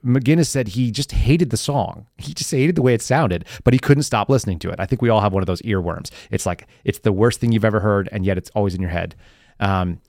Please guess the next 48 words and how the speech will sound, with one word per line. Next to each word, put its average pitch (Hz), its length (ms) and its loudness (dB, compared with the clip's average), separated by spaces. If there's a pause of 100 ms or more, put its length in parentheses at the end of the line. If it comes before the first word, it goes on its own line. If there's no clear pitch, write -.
(160)
the - 160 0
Octonauts 107 560 0
theme 101 260 -2
song 90 260 -6 (160)
is 110 120 0
always 92 240 0
in 90 80 -2
my 85 160 -2
head. 85 320 -10
I, 90 340 -4 (120)
it's 92 200 -12
my 95 80 -4
kid, 110 240 -4
like, 120 100 0
anything 143 260 2
my 110 100 2
kids 87 240 -4
watch, - 280 -6
it - 20 -14
just 95 180 -10
ends 92 200 -2
up - 80 -8
in 87 80 -6
my 87 80 -4
head. - 240 -8 (340)
And 107 100 2
you 107 80 4
probably 101 260 2
have 95 100 0
the 90 60 -8
same 87 200 -6
thing. - 240 -8 (200)
So 113 120 0
he 139 120 6
described 127 420 2
it 104 80 2
as 98 120 -2
fake, 139 320 2
humble, 113 320 2
and 98 100 0
self-serving 95 600 0
because 92 220 -2
the 101 100 -2
lyrics 95 380 0
basically 92 460 -2
were 87 120 -2
just 87 200 -6
this, - 280 -8